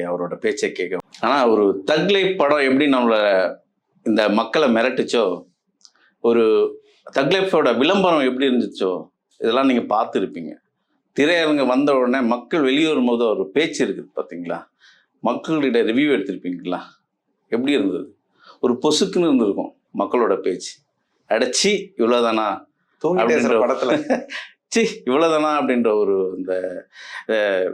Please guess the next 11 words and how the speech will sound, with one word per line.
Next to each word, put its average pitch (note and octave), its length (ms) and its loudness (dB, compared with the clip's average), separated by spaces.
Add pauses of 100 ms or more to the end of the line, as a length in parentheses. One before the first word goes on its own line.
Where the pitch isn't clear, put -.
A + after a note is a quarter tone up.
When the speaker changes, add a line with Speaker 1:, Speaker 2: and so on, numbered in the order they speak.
(400)
Speaker 1:
ஒரு A#2+ 220 2
அருவருப்பான D#3+ 760 2
பேச்சை D3 260 0
நம்ம A#2+ 180 0
கேட்டோம் A2 340 -4
இல்லையா, F2+ 400 -8
அது G2+ 160 -2
போலதான் A2 340 0
இன்னைக்கு G2 280 -4
செங்கோட்டையன் G#2 600 -4 (360)
நடந்துட்டாரு. G2 520 -4